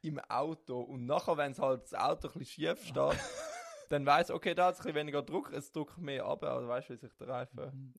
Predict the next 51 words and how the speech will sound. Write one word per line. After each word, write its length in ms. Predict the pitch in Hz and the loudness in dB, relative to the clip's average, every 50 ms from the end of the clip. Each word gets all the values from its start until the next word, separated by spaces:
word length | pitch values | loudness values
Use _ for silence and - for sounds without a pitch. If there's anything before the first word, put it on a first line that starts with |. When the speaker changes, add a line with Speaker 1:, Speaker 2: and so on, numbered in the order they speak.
| _ | _
Speaker 1:
äh, 140 | - 120 117 | -10 -8 -8
Speaker 2:
Und 120 | 117 - - | -8 -8 -8
Speaker 1:
Platz 160 | 135 120 143 | -6 0 0
Speaker 2:
wenn 120 | 143 143 | 0 0
Speaker 1:
hat 60 | 127 | 2
Speaker 2:
du 20 | - | 2
Offroad 400 | 170 170 131 170 180 180 170 143 | 0 0 2 4 4 4 4 2
Speaker 1:
zum 100 | 143 151 | 2 4
Ausdehnen. 140 | 139 135 127 | 4 4 4
Speaker 2:
fährst, 100 | - - | 2 -2
piepst 280 | - 165 170 156 - - | -4 -4 -4 -4 -6 -6
es 60 | - | -2
alle 160 | 165 160 156 | -2 0 -2
zehn 220 | 156 - 160 156 156 | 0 -2 -2 -2 -2
Sekunden. 420 | 151 147 - 160 156 151 143 131 127 | -4 -8 -8 -8 -6 -6 -6 -6 -6
Weil 80 | 131 131 | -8 -10
Speaker 1:
Ja, 60 | 127 | -10
Speaker 2:
es 120 | - - - 139 135 | -12 -14 -14 -14 -10
so 20 | 135 | -8
Speaker 1:
weiss 280 | - - 233 214 - - | -8 -8 -8 -10 -10 -10
doch 120 | - 190 | -8 -6
nicht, 140 | 220 233 359 | -6 -4 0
Alter. 600 | 349 294 175 147 131 127 131 135 131 131 135 131 - _ 381 - | 2 4 4 4 6 6 4 4 4 2 -2 -6 -6 _ -16 -18
<laughs> 200 | _ _ - - | _ _ -16 -12
Wenn 160 | 156 123 123 123 | -8 -8 -4 0
du 60 | 120 | 0
halt 120 | 123 127 127 | 0 2 0
am 120 | 120 117 | 2 4
Hang 220 | 131 160 294 285 | 4 4 4 2
parkierst, 440 | - - 151 147 - 165 160 139 127 | 0 0 0 0 2 0 -2 -2 -2
ist 100 | 127 127 143 | 0 2 4
auch 160 | 165 - 262 | 4 4 2
verloren, 460 | 269 214 - - 135 202 131 123 123 | 0 -2 0 0 0 0 0 0 0
aber 360 | - - 123 123 113 113 - - _ _ _ _ _ _ _ | 2 2 2 2 0 -4 -6 -8 _ _ _ _ _ _ _
Speaker 2:
Ich 100 | - - - | -6 -4 -4
schwör 220 | - - 262 294 | 2 4 4 4
die 100 | - 349 | 4 0
ganze 280 | - - - 208 226 254 | -4 0 0 0 0 2
Speaker 1:
Das 80 | - 120 | 0 -2
ist 40 | |
meine 160 | 127 123 123 - | -2 -4 -2 -2
Speaker 2:
Zeit. 100 | 330 330 | 0 2
Speaker 1:
Theorie. 360 | - 127 127 131 - 233 254 254 | 2 0 0 -2 -4 -6 -4 -4
Speaker 2:
Alarmanlage 800 | 160 156 165 165 175 196 202 202 202 190 190 190 190 190 - 190 | -4 -4 -2 -2 0 0 0 0 0 0 0 -2 -2 -4 -6 -6
geht 160 | 185 185 180 | -6 -6 -8
so 100 | - - | -8 -6
los. 220 | 156 143 143 143 - | -6 -6 -6 -6 -10
Speaker 1:
<laughs> 300 | 131 120 - _ _ - | -12 -12 -14 _ _ -14
Ja. 100 | - - - _ _ - - - _ _ _ - - - - _ _ _ _ _ | -14 -14 -14 _ _ -20 -20 -20 _ _ _ -20 -20 -20 -20 _ _ _ _ _
Speaker 2:
Ja, 180 | - 151 185 185 | 0 4 4 4
Bruder, 340 | - 165 185 185 156 139 120 | 4 4 4 4 4 4 2